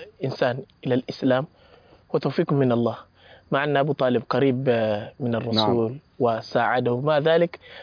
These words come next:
Speaker 1: مات ولم يسلم، فالذي
Speaker 2: أ-،
Speaker 1: أسلم
Speaker 2: أحسنت.
Speaker 1: مفروض يشكر الله على
Speaker 2: نعم،
Speaker 1: ذلك.
Speaker 2: لا شك أن ال-، الهداية من الله عز وجل، لذلك لا يركن الإنسان إلى نفسه ويخلع الحول والق-، والقوة من نفسه، فالأمر كله لله. هذا قريب من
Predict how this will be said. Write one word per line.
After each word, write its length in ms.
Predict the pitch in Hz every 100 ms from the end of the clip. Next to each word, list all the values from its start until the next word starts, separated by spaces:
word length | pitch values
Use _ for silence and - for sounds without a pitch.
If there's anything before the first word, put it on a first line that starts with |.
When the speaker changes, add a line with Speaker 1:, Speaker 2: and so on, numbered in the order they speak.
| -
Speaker 1:
مات 220 | 151 156 143
ولم 480 | 143 135 123 120
يسلم، 320 | 123 117 123 117
فالذي 340 | 120 131 151
Speaker 2:
أ-، 40 | -
Speaker 1:
أسلم 220 | 196 180
Speaker 2:
أحسنت. 240 | 175 120 92 131
Speaker 1:
مفروض 300 | 123 143 135
يشكر 340 | 127 - 127
الله 200 | 120 117 -
على 160 | 110
Speaker 2:
نعم، 120 | 107 104
Speaker 1:
ذلك. 100 | 113
Speaker 2:
لا 100 | 120
شك 280 | 113 101
أن 240 | 95 107 104
ال-، 800 | 104 98 95 87 104 101 98 95
الهداية 580 | 92 92 104 117 117
من 160 | 101 98
الله 200 | 95 101
عز 200 | 95 92
وجل، 300 | 101 101 107
لذلك 440 | 98 104 107 101
لا 160 | 98 117
يركن 380 | 123 117 107 98
الإنسان 460 | 90 95 90 107
إلى 220 | 95 95 98
نفسه 360 | 101 - 90 - _ _ _ _ -
ويخلع 520 | 95 110 113 107 98
الحول 480 | 104 92 113 123 113
والق-، 400 | 101 101 95 -
والقوة 520 | - 101 98 117 120 117
من 180 | 110
نفسه، 380 | 107 104 - 85 78 _ _ _ -
فالأمر 380 | 101 104 131 135
كله 320 | - 127 113
لله. 380 | 101 95 101 101
هذا 120 | 110
قريب 380 | 95 104 127 131 - _ _ _ 95
من 360 | 123 143 151